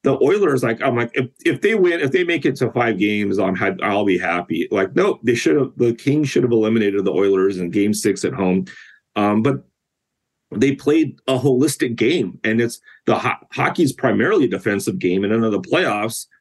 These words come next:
as you remember, Sean, when you used to go to the, the last time you go to, went to Wings games in the playoffs, it tightens up even more. Like, you just can't, you know, and it's as, uh, I hate Connor McDavid just 'cause I,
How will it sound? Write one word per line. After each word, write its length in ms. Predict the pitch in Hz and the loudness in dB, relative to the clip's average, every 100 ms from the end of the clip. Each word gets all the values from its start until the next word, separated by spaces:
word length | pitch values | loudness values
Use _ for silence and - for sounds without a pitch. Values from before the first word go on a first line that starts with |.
| _ _ | _ _
as 220 | - 104 | -2 2
you 80 | 131 | 4
remember, 420 | 131 113 147 135 | 4 2 2 0
Sean, 340 | 113 - 101 107 | 0 -2 0 0
when 120 | 98 | 0
you 80 | 104 | 0
used 160 | 110 | 0
to 40 | 110 | 0
go 320 | 104 104 104 | 2 2 0
to 80 | 95 | 0
the, 480 | 98 87 87 - - | 0 -2 -6 -14 -12
the 160 | 92 95 | -2 0
last 220 | 107 127 | 2 0
time 100 | 98 | 0
you 140 | 95 | 2
go 120 | 92 92 | 2 0
to, 80 | |
went 200 | 95 98 | 0 -2
to 80 | 95 | 2
Wings 240 | 98 160 139 | 2 2 0
games 260 | 98 90 | -2 -2
in 200 | - 101 | 0 0
the 60 | 92 | 2
playoffs, 380 | 135 160 98 - - - _ _ _ _ _ _ _ - - | 0 0 -2 -8 -18 -20 _ _ _ _ _ _ _ -16 -2
it 240 | 143 143 | -2 0
tightens 360 | - 165 165 123 | -4 0 2 2
up 260 | 165 151 | 0 0
even 240 | 127 127 127 | 0 2 2
more. 420 | 120 196 135 - | 2 2 0 -4
Like, 360 | - 104 107 107 | -4 0 -2 0
you 80 | 135 | -2
just 240 | 127 139 | 0 -4
can't, 400 | - 127 117 113 - | -2 -2 0 -4 -2
you 140 | 123 | 0
know, 140 | 110 107 | 2 0
and 80 | |
it's 200 | 117 120 - - _ | 0 -4 -8 -20 _
as, 320 | 147 135 135 - 135 | -2 0 -2 -6 -2
uh, 140 | 135 - _ - | -2 -4 _ -6
I 260 | - 127 - | -4 -2 0
hate 320 | 165 185 - - | 0 0 -8 -10
Connor 240 | 151 156 | -2 0
McDavid 500 | 165 190 98 98 127 | 0 0 0 2 0
just 180 | 123 113 | -2 -6
'cause 220 | 113 107 - | -6 -6 -4
I, 140 | 104 | -2